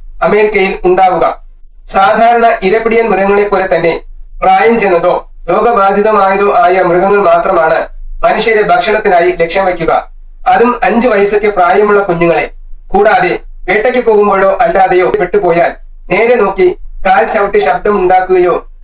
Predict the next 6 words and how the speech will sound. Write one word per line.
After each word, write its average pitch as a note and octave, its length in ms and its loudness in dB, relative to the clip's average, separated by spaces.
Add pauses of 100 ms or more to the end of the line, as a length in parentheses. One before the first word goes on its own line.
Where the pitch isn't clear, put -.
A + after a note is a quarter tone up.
സാവധാനം G3+ 560 2
പിന്തിരിയുകയോ G#3 580 0
ചെയ്യണം. A3 300 0 (500)
ഓടരുത്, A#3 420 0 (360)
ഓടിയാൽ A#3+ 360 2
ഇവ F#3 80 0